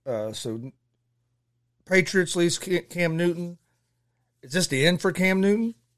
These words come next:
Uh, does he wanna be a backup? Will somebody else bring him in to try him as a starter? Uh, he might, I would think maybe later in the season he might get a call if some quarterbacks start getting hurt. Uh, but yeah, this surprises me. I fig-,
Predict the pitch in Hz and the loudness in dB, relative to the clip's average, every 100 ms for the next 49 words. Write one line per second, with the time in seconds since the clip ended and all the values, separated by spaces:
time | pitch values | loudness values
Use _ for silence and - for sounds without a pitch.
0 | _ - 131 120 127 185 175 170 175 180 | _ -6 -4 -2 -4 -2 0 2 2 4
1 | 180 156 180 175 180 180 185 _ 160 156 | 4 4 2 4 4 4 2 _ -8 -2
2 | 147 143 - 170 151 160 156 160 170 160 | 0 0 -2 0 2 4 2 0 -2 0
3 | 156 165 156 143 170 165 143 131 - - | -2 -2 -2 -2 -2 0 -2 -4 -4 0
4 | 180 180 175 180 170 _ _ _ _ _ | 4 4 4 0 -4 _ _ _ _ _
5 | - 131 131 120 - 196 220 220 165 - | -18 -10 -8 -10 -10 -2 2 2 -2 -12
6 | _ _ _ 175 208 165 165 165 165 151 | _ _ _ -4 -2 -2 -6 0 0 2
7 | 156 165 160 147 120 - 175 175 170 165 | 2 2 2 -2 -2 -2 -2 -2 0 -2
8 | 156 151 143 170 160 127 - 131 - 151 | -2 -6 0 2 2 0 -8 -12 -10 -8
9 | 160 143 139 147 - - - 151 135 131 | -6 -4 -2 -4 -4 -10 -4 -4 -4 -10
10 | 120 131 185 190 - _ _ _ _ _ | -8 -4 0 -2 -4 _ _ _ _ _
11 | _ _ _ _ _ _ _ - 131 110 | _ _ _ _ _ _ _ -6 -4 -4
12 | 92 101 _ _ _ _ _ _ _ _ | -10 -18 _ _ _ _ _ _ _ _
13 | _ _ - 151 165 160 175 147 165 170 | _ _ -8 0 2 2 2 0 2 4
14 | 160 139 131 151 160 160 | 2 0 -4 -4 -4 -8